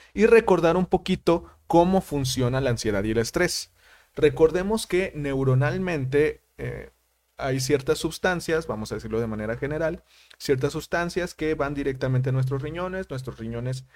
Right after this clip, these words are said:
eh, crean más sustancias que prácticamente, ¿qué van a hacer? Recordemos, son la adrenalina, nor-, noradrenalina y el cortisol,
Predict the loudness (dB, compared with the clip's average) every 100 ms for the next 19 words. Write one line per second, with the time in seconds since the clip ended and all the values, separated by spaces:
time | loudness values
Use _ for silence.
0 | -20 _ -2 -2 -2 -2 0 -2 -4 -4
1 | -2 -4 -6 -4 -2 0 0 0 -2 -6
2 | -4 -6 -6 -6 -4 -4 -6 -4 -2 -2
3 | -2 -4 -4 _ -8 -6 -4 -4 -4 -2
4 | -4 -2 -4 -2 -2 -2 -4 -4 -4 -4
5 | -4 -8 _ -6 0 2 0 -2 -4 -4
6 | -2 -2 -4 -2 -4 -4 -8 -2 0 0
7 | -2